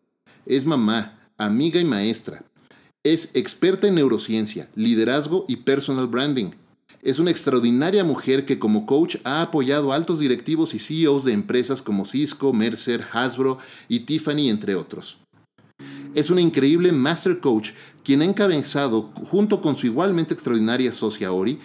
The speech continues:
la formación de decenas, si no es que de cientos de coaches ejecutivos y corporativos en México y América Latina, entre los que además, debo de confesarles, tengo la enorme fortuna de contarme.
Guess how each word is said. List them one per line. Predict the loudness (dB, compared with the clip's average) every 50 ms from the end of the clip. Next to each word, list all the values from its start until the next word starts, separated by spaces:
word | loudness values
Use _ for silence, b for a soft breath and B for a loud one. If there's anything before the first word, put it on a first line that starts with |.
| B B B B
la | -4 -2 0
formación | 0 0 2 2 0 0 0 0 2 2 4
de | 4 4
decenas, | 4 2 2 2 0 2 2 0 -2 -2 -4 -6 -6
si | -4 -2 0
no | 0 2 0
es | 0 -2
que | 0 -2 0
de | 0 0
cientos | 0 -2 -4 -2 -2 -2 -2 0 0 0 0
de | 0 -2
coaches | 0 0 0 0 0 -2 -2
ejecutivos | -2 -2 -2 -4 -4 -6 -6 -2 -2 0 0 0 -4
y | -4
corporativos | -4 -4 -4 -2 -4 -4 -4 -4 -4 -4 -2 -2 -2 -2 -2
en | 0 0 2
México | 0 0 -2 -4 -8 -6 -2 0
y | 0
América | 0 0 0 0 0 -2 -2 -4 -4
Latina, | -4 -4 -6 -8 -10 -10 -10 -12 -14 -20 _ _ B B B B B B B B B B
entre | -2 0 2 2 2
los | 0 0 -2
que | 0 -2
además, | 0 0 0 0 0 0 -2 -4 -2
debo | 0 0 2 2 0
de | 0 -2
confesarles, | -2 -6 -6 -6 -6 -6 -2 -2 0 0 -2 -2 -2
tengo | -2 0 0 0
la | 2 2
enorme | 2 0 0 0 -2 -4
fortuna | -4 -4 -6 -4 -4 -4 -2 -2
de | -2 -2 -4
contarme. | -6 -8 -10 -8 -8 -8 -8 -10 -14 -18